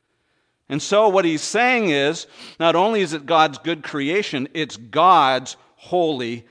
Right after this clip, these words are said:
covenant. That God holds us to our vows even when we don't hold us to our vows.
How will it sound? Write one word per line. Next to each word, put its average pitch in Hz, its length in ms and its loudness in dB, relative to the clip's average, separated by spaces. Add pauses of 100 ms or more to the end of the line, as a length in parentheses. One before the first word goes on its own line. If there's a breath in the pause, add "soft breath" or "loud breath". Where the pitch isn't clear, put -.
(180 soft breath)
covenant. 104 840 -6 (680)
That 131 320 -6
God 202 300 8
holds 165 420 2
us 147 280 2
to 160 200 -4
our 139 160 2
vows 135 560 0 (280 soft breath)
even 147 360 -4
when 135 180 -4
we 143 220 -6
don't 120 260 -6
hold 98 320 -12
us - 200 -16
to 101 140 -16
our 87 140 -14
vows. 78 380 -20